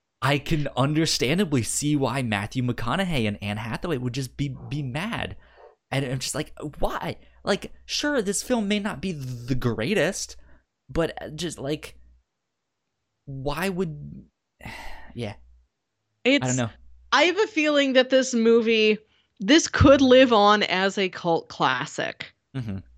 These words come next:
Speaker 2: Like, I think there will definitely be
Speaker 1: I don't know, but yeah,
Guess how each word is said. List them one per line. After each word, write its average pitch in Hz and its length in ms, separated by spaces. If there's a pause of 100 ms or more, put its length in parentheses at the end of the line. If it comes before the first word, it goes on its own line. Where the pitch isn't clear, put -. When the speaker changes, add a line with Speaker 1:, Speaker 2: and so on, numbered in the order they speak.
(400)
Speaker 2:
Like, 247 220
I 254 100
think 392 240
there 359 140
will 294 160
definitely 240 760 (640)
be 226 500 (400)
Speaker 1:
I 185 40
don't 139 100
know, 87 180 (120)
but 127 120
yeah, 101 220